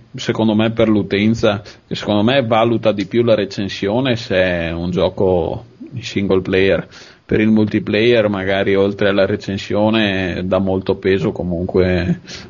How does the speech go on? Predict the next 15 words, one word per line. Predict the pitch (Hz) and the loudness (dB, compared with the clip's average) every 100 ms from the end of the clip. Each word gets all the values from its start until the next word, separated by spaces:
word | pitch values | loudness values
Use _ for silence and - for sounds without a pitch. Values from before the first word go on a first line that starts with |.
| - | -10
a | - 85 76 - | -6 -4 -4 -6
come | - 92 90 | -4 0 2
re-, | 85 85 71 - | 4 2 0 -4
come | 90 90 80 | 0 0 2
lo | 87 | 0
provano | 87 - 85 92 92 | -2 0 2 2 0
in | 90 | 0
prima | 90 92 92 | 0 0 0
persona, | 87 - 95 92 101 107 101 87 101 | -4 -2 0 2 2 2 0 0 -2
anche | 80 90 90 | -4 -4 0
a | |
livello | 92 82 92 - | 0 2 0 0
clan | 98 82 87 90 | 0 0 0 -2
e | 80 | -4
tutto. | - - - 58 | -6 -6 -4 -6